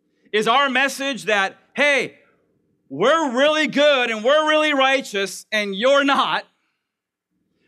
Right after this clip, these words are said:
We got our act together, but you don't. And so we're gonna stay over here and you stay over there, and then everything is gonna be fine"? Is that our answer?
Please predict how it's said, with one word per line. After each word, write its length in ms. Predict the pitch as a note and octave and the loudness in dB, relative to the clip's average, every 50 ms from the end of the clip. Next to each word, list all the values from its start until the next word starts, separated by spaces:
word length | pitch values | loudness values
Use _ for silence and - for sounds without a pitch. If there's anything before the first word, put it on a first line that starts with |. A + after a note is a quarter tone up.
| _ _ | _ _
We 180 | D3+ G#3+ D#4 D4+ | -2 -2 0 2
got 180 | D#4 D#4 D4+ | 2 2 2
our 140 | D4 D4 C#4 | 2 2 2
act 260 | C4+ C4 C4+ C#4+ C#4 | 2 2 0 -2 -2
together, 480 | - C4+ A3 E3+ A#3 A3+ A3+ A3 B3 B3 | -6 -8 -4 -2 0 0 0 0 -2 -2
but 260 | F3+ G3+ G3+ G3 D3+ | 0 -2 -4 -4 -4
you 220 | E3 E3 A#3+ D4 D4 | -6 -6 -4 -2 0
don't. 480 | C#4+ C#4+ C4+ A#3 F#3+ G3+ A#3+ - - - - _ _ _ _ _ _ _ _ _ _ _ _ - | 0 2 2 2 0 0 -4 -6 -12 -18 -20 _ _ _ _ _ _ _ _ _ _ _ _ -4
And 160 | F#3+ G#3 G3 | -4 -4 -2
so 240 | - A#3 A#3 A3 G3 | -2 0 0 2 2
we're 200 | G3 C4 D#4+ E4+ | 2 2 2 2
gonna 240 | E4 D#4+ D4 C#4 | 2 0 0 0
stay 300 | - - - - C#4 C#4+ | -2 -2 -2 0 2 2
over 300 | C#4+ C#4+ C#4 B3+ C4 A#3 | 2 2 0 0 0 -2
here 580 | G3 A3 B3 A#3+ A3+ G3 F3+ F#3 A3 B3 B3+ - _ _ _ _ _ _ | -2 -2 -2 0 0 0 0 0 -2 -4 -6 -12 _ _ _ _ _ _
and 180 | F#3+ G#3+ G#3 G3 | -4 -4 -4 -4
you 240 | F#3 G#3+ C#4 D#4 D4+ | -4 -2 -2 -2 -2
stay 300 | D4 - - C#4+ C#4 C4 | -4 -4 -2 0 0 2
over 320 | C4+ B3+ B3+ A#3 A#3+ A3+ | 2 0 0 0 0 0
there, 680 | F#3+ A3+ B3+ C4 B3 G#3 F#3 F#3 F#3+ G#3 A3+ A#3 A#3 _ _ _ _ _ _ | 0 0 2 2 2 2 2 2 2 0 -2 -4 -8 _ _ _ _ _ _
and 100 | - F#3 | -4 -2
then 120 | G#3+ B3 B3+ | 0 0 0
everything 400 | C4 C4 C4 C4 F#3 A#3 A#3+ A#3 | 0 0 0 -2 -4 -4 -6 -6
is 80 | G#3 | -4
gonna 160 | D#3+ A3 G#3 G3 | -4 -4 -4 -4
be 80 | G3 | -6
fine"? 340 | F#3 F3+ F3 D3+ A#2 G2 F#2 _ _ _ _ _ _ _ _ _ _ _ _ _ _ _ _ _ _ _ _ _ _ _ _ _ _ _ _ _ _ _ - | -6 -6 -6 -6 -6 -8 -14 _ _ _ _ _ _ _ _ _ _ _ _ _ _ _ _ _ _ _ _ _ _ _ _ _ _ _ _ _ _ _ -14
Is 100 | C#3+ - | -8 -4
that 160 | F3+ G3+ G#3+ | -4 -2 0
our 140 | G3+ G3 G3 | 0 0 0
answer? 400 | G3 G#3+ A3+ - B3 B3+ C4 | -2 -2 -6 -8 -12 -12 -12